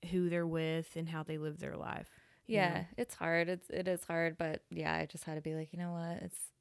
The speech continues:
Speaker 2: everyone has their own life." You know what I
Speaker 1: Mm-hmm.
Speaker 2: mean? And your picture perfect idea of it isn't always how it is.
Speaker 1: Yeah.
Speaker 2: Right? So just as long as they're n-, not, like, intentionally hurting other people, I, I don't care.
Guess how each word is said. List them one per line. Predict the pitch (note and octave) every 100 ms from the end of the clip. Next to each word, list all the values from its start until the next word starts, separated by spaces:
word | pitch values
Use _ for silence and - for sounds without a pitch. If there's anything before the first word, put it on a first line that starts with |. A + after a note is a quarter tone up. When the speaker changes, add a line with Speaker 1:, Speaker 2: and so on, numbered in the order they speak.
| - - - -
Speaker 2:
everyone | G3 G3
has | F3+ E3
their | D#3+
own | D#3+
life." | D3+ D#3 D#3 - - -
You | A3+ F#3
know | F#3
what | F#3
I |
Speaker 1:
Mm-hmm. | E3+
Speaker 2:
mean? | E3 F3 F3+ - - -
And | E3+ D#3+ D#3+ - _ _ _ _ _ _ _ _ - - -
your | F#3+ F3+ F3+
picture | - E3+ - F3 - _ -
perfect | - F3 E3+
idea | F3 D#3+ E3+ F3 F3
of | F#3+
it | G3 G3 - _ _ _ -
isn't | E3 D#3+ D#3 - _ _ -
always | E3 D#3 D3+
how | - -
it | -
is. | - - - - G3
Speaker 1:
Yeah. | F#3 E3
Speaker 2:
Right? | - -
So | - F#3 F#3+ F#3
just | - G3 - -
as | G#3+
long | C4+
as | C#4+
they're | D4
n-, | C#4 - -
not, | G#3 A3 A#3+ - - - - - _ _ _ _ G#3
like, | F3
intentionally | G3 F#3+ D4 - C#4+
hurting | A#3+ B3 A#3+
other | A#3+ A#3
people, | A#3 A3+ A3+ A3
I, | G#3 G3
I | G3
don't | F#3 -
care. | - - -